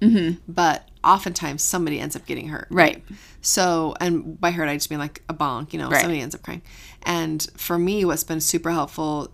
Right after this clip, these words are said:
Speaker 2: to make it not escalate to a full-blown, like, now I'm mad
Speaker 1: Mm-hmm.
Speaker 2: and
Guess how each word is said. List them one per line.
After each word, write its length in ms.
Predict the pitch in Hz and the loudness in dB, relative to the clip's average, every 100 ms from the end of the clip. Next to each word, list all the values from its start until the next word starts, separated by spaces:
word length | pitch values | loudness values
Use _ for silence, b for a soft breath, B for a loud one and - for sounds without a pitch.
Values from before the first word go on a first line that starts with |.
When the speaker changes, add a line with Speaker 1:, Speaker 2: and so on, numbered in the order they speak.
| - | -4
Speaker 2:
to 140 | - | 0
make 200 | 175 175 | 2 0
it 60 | 165 | 0
not 180 | 165 - | 0 0
escalate 400 | 160 - 175 151 | 0 0 -2 -2
to 100 | 170 | -2
a 40 | |
full-blown, 440 | 160 175 170 160 151 | -2 -2 0 0 0
like, 280 | 143 - - | -4 -6 -2
now 260 | 165 160 | 2 4
I'm 280 | 165 156 156 | 4 2 0
mad 520 | 147 170 151 143 143 | 2 4 4 4 2
Speaker 1:
Mm-hmm. 120 | 185 160 | 2 4
Speaker 2:
and 240 | 151 170 | 4 2